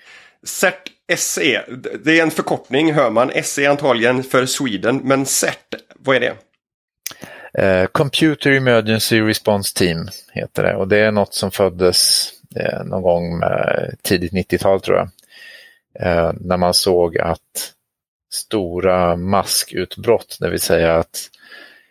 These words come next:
Speaker 2: infekterade I T-miljöer, eh, kan infektera andra I T-miljöer utan att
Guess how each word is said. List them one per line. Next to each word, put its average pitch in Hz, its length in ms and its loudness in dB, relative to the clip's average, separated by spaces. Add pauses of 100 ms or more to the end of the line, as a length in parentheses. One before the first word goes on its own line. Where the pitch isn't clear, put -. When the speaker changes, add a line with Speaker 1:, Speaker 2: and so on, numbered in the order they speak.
Speaker 2:
infekterade 95 1000 2
I 90 140 0
T-miljöer, 87 880 0 (240)
eh, - 480 -4 (120)
kan 85 400 -6 (300)
infektera 95 540 0
andra 95 300 2
I 117 60 2
T-miljöer 85 460 0
utan 87 300 -6
att - 60 -6